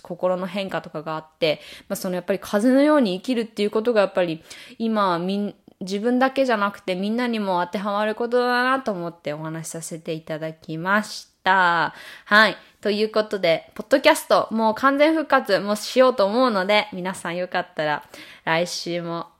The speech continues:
聞いてくだ-、ください。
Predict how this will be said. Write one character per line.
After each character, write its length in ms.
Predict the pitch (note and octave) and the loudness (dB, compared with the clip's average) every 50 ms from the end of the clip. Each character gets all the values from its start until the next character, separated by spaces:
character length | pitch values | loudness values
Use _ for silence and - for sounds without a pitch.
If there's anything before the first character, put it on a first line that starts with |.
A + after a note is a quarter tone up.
| _ _ _ - | _ _ _ -20
聞 180 | - - F3+ F3+ | -14 -12 -12 -10
い 40 | E3+ | -4
て 340 | - E3+ E3+ - - _ _ _ | -4 -4 -4 -4 -8 _ _ _
く 120 | - - | -12 -6
だ-、 320 | E3+ E3+ E3 E3 D#3+ D#3+ - - - | -4 -2 -2 -2 -2 -4 -6 -8 -12
く 560 | - - E3 D#3+ D#3 D#3+ D#3 D#3 D#3 D#3+ D#3+ | -10 -6 -6 -4 -4 -4 -4 -4 -4 -2 2
だ 240 | E3 E3+ E3+ E3+ F3+ | 4 4 4 4 2
さ 280 | - - - - C#4+ C#4+ | -2 -4 2 4 4 4
い。 80 | C#4+ | 4